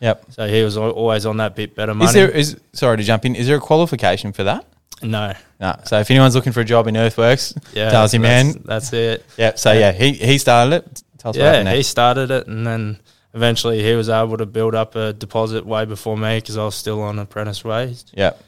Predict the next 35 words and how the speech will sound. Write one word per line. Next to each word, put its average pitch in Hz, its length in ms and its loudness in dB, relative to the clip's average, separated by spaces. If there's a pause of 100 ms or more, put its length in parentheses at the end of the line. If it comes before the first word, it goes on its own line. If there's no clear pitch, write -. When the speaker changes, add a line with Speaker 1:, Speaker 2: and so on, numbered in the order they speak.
(140)
Speaker 2:
And 113 160 -4
Speaker 1:
So 143 80 6
Speaker 2:
then 139 80 4
Speaker 1:
deposit 143 440 4
back 127 200 2
then, 123 240 2
s-, - 320 -6
so, 110 220 4
like, 101 120 4
a 107 40 -4
ten 120 260 0
or 113 180 -4 (320)
did, 104 200 -12
did 117 200 -10
you 113 360 -6 (100)
have 107 220 -2
Speaker 2:
I 95 40 -14
think - 260 -6
Speaker 1:
lender's 120 220 2
mortgage 120 300 2
insurance 120 500 -4
or? 95 380 -4
Speaker 2:
I 110 100 -4
think 135 240 -6
at 127 100 -4
that 107 220 -4
time, 113 240 -8
I 107 60 -4
think 110 260 -4
he 107 80 -6
had 101 260 -8
twenty-six 117 800 -8
or 113 40 -14
twenty-seven 117 480 -10
grand, 135 300 -6